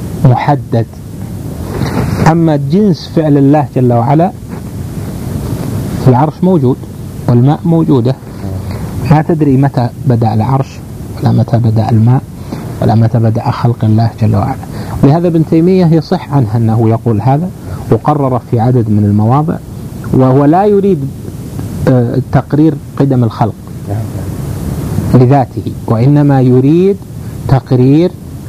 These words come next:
أن الله جل وعلا لم يزل متصفا بصفاته، وأنه سبحانه وتعالى حي، وأن الحي لا بد أن، آه، يفعل، وأنه سبحانه فعال لما يريد. أما حي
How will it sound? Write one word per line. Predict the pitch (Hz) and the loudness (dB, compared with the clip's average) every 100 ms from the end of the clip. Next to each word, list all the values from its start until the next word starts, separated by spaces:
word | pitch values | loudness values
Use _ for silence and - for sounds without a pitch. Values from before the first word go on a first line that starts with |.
| - - - | -10 -6 0
أن | 139 131 | 2 4
الله | 120 139 127 | 2 0 0
جل | 117 131 123 | 0 0 0
وعلا | 113 120 113 | 2 2 4
لم | 123 143 | 4 4
يزل | 120 110 104 | 4 2 2
متصفا | 107 - - - - 110 104 | 0 0 -2 -2 -2 0 0
بصفاته، | 107 - 110 131 147 160 - - - - | 0 0 0 2 2 0 -4 -10 -12 -4
وأنه | 113 117 117 113 110 | 0 2 4 2 0
سبحانه | 110 - 117 113 107 | -2 0 2 2 0
وتعالى | 104 107 110 | 0 2 2
حي، | - 147 170 - - - - - | 2 0 0 -4 -14 -12 -12 -4
وأن | 110 127 123 | 0 2 4
الحي | 110 - 123 113 113 | 2 2 2 4 4
لا | 117 | 2
بد | 120 120 110 | 2 0 0
أن، | 117 120 113 107 104 - - - 123 | -2 2 2 2 -2 -8 -12 -4 0
آه، | 107 104 104 113 | 2 2 0 0
يفعل، | 127 123 127 135 170 - - - | 2 2 2 0 -2 -4 -10 -4
وأنه | - 131 131 113 | 0 2 2 2
سبحانه | 107 107 139 143 | 0 -4 0 0
فعال | 110 120 120 135 131 117 | 0 -2 0 2 2 2
لما | 110 104 | 2 2
يريد. | 101 101 - - 101 95 92 - - | 2 0 -2 -8 -8 -6 -6 -4 0
أما | 143 143 | 2 2
حي | 117 - 165 | 0 0 0